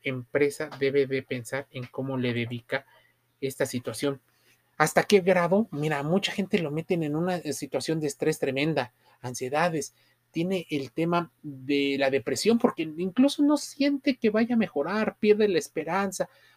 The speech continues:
afectan la autoestima con un estilo autoritario o negligente de, de apoyo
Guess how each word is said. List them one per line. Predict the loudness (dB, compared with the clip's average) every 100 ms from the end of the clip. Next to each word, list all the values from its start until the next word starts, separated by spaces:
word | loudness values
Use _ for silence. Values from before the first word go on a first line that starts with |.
| -8
afectan | -4 6 6 6 0 0 2
la | 2
autoestima | 2 0 -4 0 0 0
con | -2 -2 0
un | 0 0 -2
estilo | -2 -4 -2 8 8
autoritario | 8 6 0 -2 0 4 4 6 2 0 -6 _
o | 2
negligente | 4 2 0 -4 -2 0 -2 0 2 0 -2
de, | -14 -16 -14 -6 -4 -2 -4 -6 -6 -8 -10 _ _ _ _ -4
de | -2
apoyo | -2 2 4 4 2